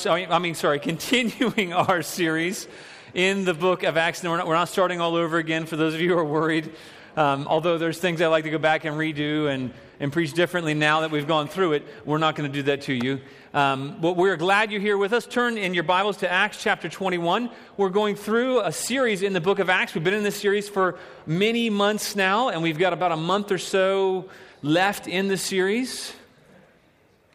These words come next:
It's been a rich time as we've seen that God has been at work in his kingdom, kind of expanding his kingdom, and how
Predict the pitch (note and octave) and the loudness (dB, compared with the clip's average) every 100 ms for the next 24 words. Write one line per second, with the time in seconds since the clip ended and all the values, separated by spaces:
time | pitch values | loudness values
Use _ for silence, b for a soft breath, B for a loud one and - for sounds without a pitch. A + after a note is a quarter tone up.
0 | _ _ - F#3 D#3+ C#3+ F#3 F3+ - G3 | _ _ -2 2 4 4 2 0 -2 0
1 | F#3 F3+ D#3+ E3 D3+ - F#3+ F#3 E3 D#3+ | 2 0 0 0 -2 -2 -2 0 2 2
2 | D3 - - - C#3+ F3+ G3 G3 F3 E3 | 2 -8 -16 -4 0 2 2 0 2 2
3 | D#3+ C#3 - D3 D#3+ D3 C#3+ D3+ G3+ G#3+ | 0 -4 -6 -2 0 0 0 0 2 2
4 | G#3 - D#3+ D3+ C#3+ C3 - - G#3+ G3+ | 0 -6 -4 0 0 0 -2 -2 0 2
5 | G3+ G3 G3 D#3 B2+ - - G#3 A3 A3+ | 0 0 0 0 -2 -8 -4 0 2 0
6 | G#3 F#3 F3+ - F#3+ F3+ F3+ F3+ E3+ - | 0 0 -2 -2 0 2 0 -2 -8 -18
7 | b b b b b b b D3 D#3 D3+ | b b b b b b b 2 4 2